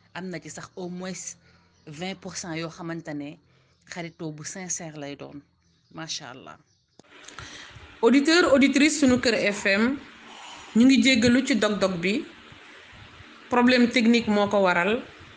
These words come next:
Speaker 2: Ñu ciy jéggalu bu baax a baax. Ma wëlbatiku nag jàkkaarloo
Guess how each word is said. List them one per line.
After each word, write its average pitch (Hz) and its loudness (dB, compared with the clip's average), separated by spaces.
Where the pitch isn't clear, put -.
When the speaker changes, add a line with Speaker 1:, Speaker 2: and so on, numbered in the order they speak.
Speaker 2:
Ñu 208 0
ciy 226 4
jéggalu 214 4
bu 190 0
baax 190 -2
a - -6
baax. 170 -4
Ma 214 2
wëlbatiku 247 4
nag 240 4
jàkkaarloo 233 2